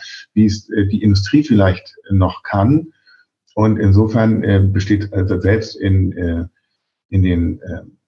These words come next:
westlichen Volkswirtschaften, äh, eine beträchtliche Unsicherheit über die, ähm, ähm, ü-, über die Frage,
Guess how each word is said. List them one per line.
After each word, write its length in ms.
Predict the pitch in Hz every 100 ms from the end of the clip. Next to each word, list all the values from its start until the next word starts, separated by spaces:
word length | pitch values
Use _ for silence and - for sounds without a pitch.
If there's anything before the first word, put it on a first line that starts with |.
| -
westlichen 480 | 95 - 123 104 104
Volkswirtschaften, 1040 | 104 101 - 98 - 92 - 92 92 101
äh, 520 | 87 104 101 104 -
eine 140 | 101 92
beträchtliche 540 | 92 - 98 98 95
Unsicherheit 880 | 90 110 123 120 117 117 120 120 -
über 460 | 107 101 110 107 - - - - _ _ _ _ -
die, 380 | 104 101 104
ähm, 640 | 101 98 95 95 92 95 - _ _ _ _
ähm, 560 | 110 101 98 95 98 101 _ _ _ _ _ _ _ -
ü-, 200 | 107 98
über 280 | 98 101 98
die 140 | 92
Frage, 500 | 92 101 110 113 110